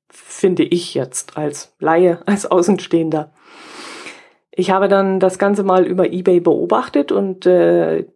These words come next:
die sind dann, die Figürchen sind dann am Anfang für vier oder fünf Euro weggegangen, also nicht spektakulär. Und vergangene Woche habe ich dann, äh,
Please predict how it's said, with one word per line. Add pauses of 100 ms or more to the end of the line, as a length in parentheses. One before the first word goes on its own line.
die
sind
dann,
die
Figürchen
sind
dann
am
Anfang (240)
für
vier
oder
fünf
Euro
weggegangen,
also (140)
nicht
spektakulär. (1400)
Und
vergangene
Woche
habe
ich
dann, (320)
äh,